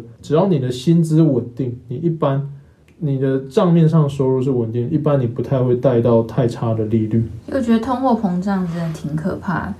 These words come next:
Speaker 2: 近几年啊，我比较有在关注的就是房地产嘛，像那些预售屋，台北市之前觉得一百三，就一坪一百三十万，会觉得很贵。大概不到两年前的时候，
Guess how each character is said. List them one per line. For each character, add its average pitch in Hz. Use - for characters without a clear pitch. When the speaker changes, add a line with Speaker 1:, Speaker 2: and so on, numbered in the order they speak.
Speaker 2:
近 320
几 220
年 165
啊， 165
我 214
比 214
较 294
有 226
在 226
关 220
注 202
的 190
就 175
是 185
房 147
地 160
产 -
嘛， -
像 285
那 277
些 269
预 254
售 214
屋， 180
台 220
北 254
市 214
之 254
前 190
觉 180
得 190
一 240
百 165
三， 156
就 240
一 254
坪 180
一 202
百 151
三 165
十 -
万， -
会 247
觉 185
得 165
很 160
贵。 -
大 302
概 320
不 220
到 233
两 156
年 143
前 151
的 143
时 -
候， -